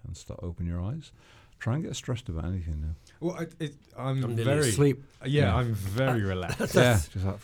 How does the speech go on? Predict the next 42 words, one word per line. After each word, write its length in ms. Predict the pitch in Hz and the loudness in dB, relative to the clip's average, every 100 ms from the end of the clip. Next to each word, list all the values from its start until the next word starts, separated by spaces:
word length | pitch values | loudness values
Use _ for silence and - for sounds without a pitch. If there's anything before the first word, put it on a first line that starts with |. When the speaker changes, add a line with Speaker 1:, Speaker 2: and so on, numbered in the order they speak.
| 117 | -2
Speaker 2:
Like, 200 | 107 110 | -2 0
very, 480 | 95 92 123 127 | -2 0 2 4
Speaker 3:
it's, 120 | 110 107 | 4 4
Speaker 2:
very 320 | 131 123 104 | 4 4 4
Speaker 3:
it's 60 | 131 | 4
Speaker 2:
relaxed. 180 | 90 | 4
Speaker 3:
extraordinary. 520 | 127 - - 110 85 - | 2 0 0 0 0 0
Speaker 1:
You 40 | 131 | 4
just 80 | 110 | 4
Speaker 3:
Again, 320 | 92 147 117 | 6 6 6
Speaker 1:
like, 140 | 104 | 6
Speaker 3:
if 120 | 110 - | 6 6
you 60 | 113 | 8
Speaker 1:
"Wow, 40 | |
Speaker 3:
did 180 | 123 139 | 8 8
it, 80 | 147 | 4
Speaker 1:
just 100 | - | 4
Speaker 3:
if 160 | 117 | 4
you 80 | 123 | 6
Speaker 1:
calm." 100 | 107 | 6
Speaker 3:
did 200 | 110 147 | 6 6
this 200 | 139 123 | 6 4
listening 300 | 135 117 120 | 4 4 6
at 60 | 110 | 8
home, 160 | 113 92 | 8 6
don't 160 | - 110 | 6 6
do 100 | 98 | 6
it 80 | 92 | 6
in 80 | 87 | 4
the 60 | |
car, 260 | 80 92 78 | 4 2 2
for 100 | - | 2
God's 200 | 92 87 | 0 0
sake, 200 | 82 - | -2 -2
you're 100 | 85 | 0
gonna 80 | 90 | 2
Speaker 1:
Yeah. 40 | 76 | 0
Speaker 3:
swing 40 | |
into 100 | 76 | 0
a 20 | |
lamppost. 400 | 95 98 92 85 | 2 2 2 0
But 100 | - | -2